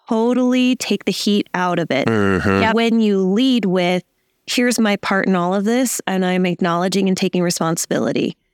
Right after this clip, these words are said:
Speaker 1: And
Speaker 3: Yep.
Speaker 1: then your partner, the reciprocity piece is huge, right? Will naturally follow. "This was also my piece of, of this that I can take responsibility for. Now let's talk.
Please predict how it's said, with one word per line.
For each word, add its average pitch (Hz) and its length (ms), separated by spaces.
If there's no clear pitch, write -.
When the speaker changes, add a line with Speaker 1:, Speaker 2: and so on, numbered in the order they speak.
Speaker 1:
And - 80
Speaker 3:
Yep. 233 80
Speaker 1:
then 214 80
your 196 100
partner, 214 560
the 180 380
reciprocity 202 880
piece 180 320
is 170 120
huge, 254 440
right? 180 320
Will 190 140
naturally 190 640
follow. 175 440
"This 185 240
was 190 120
also 233 280
my 175 200
piece 165 320
of, 180 180
of 175 260
this 180 320
that 175 100
I 165 80
can 180 160
take - 160
responsibility 165 640
for. 160 320
Now 208 380
let's 202 300
talk. - 420